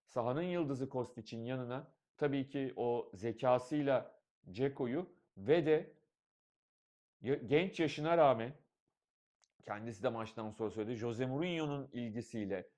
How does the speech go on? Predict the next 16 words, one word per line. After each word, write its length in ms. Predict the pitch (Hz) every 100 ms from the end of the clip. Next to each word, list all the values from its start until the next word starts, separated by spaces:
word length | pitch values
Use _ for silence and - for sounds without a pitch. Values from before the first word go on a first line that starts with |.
| _ _ _
onun 320 | 113 131 156 160
da 300 | 139 - -
desteğiyle 760 | 110 110 - 107 104 127 147 - _ 110
müthiş 600 | 131 135 190 - - -
bir 60 | 120
oyun 260 | 117 117
sergileyen 600 | 113 - 110 107 117 147
Yusuf 320 | 147 135 147 -
Akçiçek'i 720 | 135 - - 127 123 - -
bir 160 | 120 117
kenara 260 | 123 117
yazmak 460 | 120 110 92 92 -
gerekiyor 400 | 92 85 90 85
herhalde. 420 | 82 80 78 156 - _ _ _ _ _ -
İkinci 440 | 135 156 151 151
yarı 360 | 190 175 180